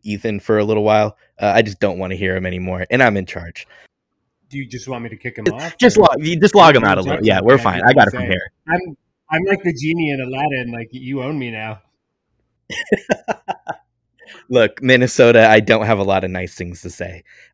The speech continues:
Speaker 1: Um, I love Anthony Edwards, and I love Jaden McDaniels. And congrats on the money that you spent today, by the way. I do think that was a good deal. I do wanna hear your thoughts about that in just a second. Outside of those two guys, I don't have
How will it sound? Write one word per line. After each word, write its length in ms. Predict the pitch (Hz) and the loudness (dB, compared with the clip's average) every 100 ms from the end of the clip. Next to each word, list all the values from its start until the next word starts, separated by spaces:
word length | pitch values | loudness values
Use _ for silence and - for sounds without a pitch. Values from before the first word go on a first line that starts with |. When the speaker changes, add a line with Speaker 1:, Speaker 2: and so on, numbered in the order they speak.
| - | 0
Speaker 1:
Um, 460 | 113 107 98 95 - _ _ _ _ _ | 2 2 -2 -8 -16 _ _ _ _ _
I 200 | - 120 | 0 4
love 420 | 120 110 110 120 117 | 4 4 4 4 2
Anthony 460 | 113 117 117 113 | -2 0 0 0
Edwards, 640 | 113 113 135 143 165 - - _ _ _ _ _ | 0 2 4 4 2 -10 -16 _ _ _ _ _
and 320 | 113 110 104 98 | 0 2 2 0
I 60 | 107 | -2
love 260 | 101 104 | 2 0
Jaden 200 | 98 104 | 2 -2
McDaniels. 680 | 98 98 104 87 92 - - - | -2 -6 -6 -8 -12 -18 -16 0
And 160 | 143 143 | 0 2
congrats 420 | 190 180 185 185 | 2 6 6 6
on 100 | 165 | 0
the 60 | |
money 280 | 156 135 127 | 2 2 2
that 160 | 110 95 | 0 -2
you 80 | 95 | -6
spent 280 | - 90 | -6 -6
today, 200 | - 92 | -6 -10
by 180 | 92 95 | -8 -6
the 80 | 92 | -6
way. 140 | 92 | -6
I 80 | 95 | -4
do 160 | 101 131 | -2 -2
think 180 | 135 127 | -2 2
that 140 | 120 | 4
was 120 | 107 | 2
a 60 | 110 | 0
good 200 | 104 95 | -2 -4
deal. 280 | 92 - - - - | -8 -14 -20 -20 -6
I 80 | 113 | -2
do 140 | 123 | 2
wanna 180 | 127 127 | 2 2
hear 140 | 131 | 4
your 80 | 117 | 4
thoughts 260 | - 101 - | 4 2 2
about 220 | 98 95 | -2 -2
that 120 | 92 | -4
in 80 | 92 | -6
just 220 | 92 - | -8 -10
a 40 | - | -10
second. 300 | - - - _ - - - | -10 -12 -20 _ -20 -6 4
Outside 360 | 143 - 175 165 | 4 6 4 6
of 80 | |
those 220 | 151 147 - | 4 4 2
two 160 | 143 | 0
guys, 420 | 123 113 120 113 - | 4 6 4 0 0
I 80 | 117 | 0
don't 280 | 107 113 110 | 2 0 0
have 300 | 113 98 | -2 -2